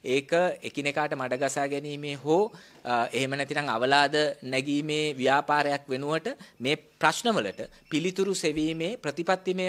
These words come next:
සංවාදයක් බවට මැතිවරණ ව්‍යාපාරය පත් කරගමු. අ, ඒ සඳහා, අ, සියලු දෙනාට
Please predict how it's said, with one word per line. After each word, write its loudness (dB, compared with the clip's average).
සංවාදයක් -4
බවට -4
මැතිවරණ -6
ව්‍යාපාරය -4
පත් -8
කරගමු. -4
අ, -2
ඒ 4
සඳහා, 2
අ, 0
සියලු 0
දෙනාට -2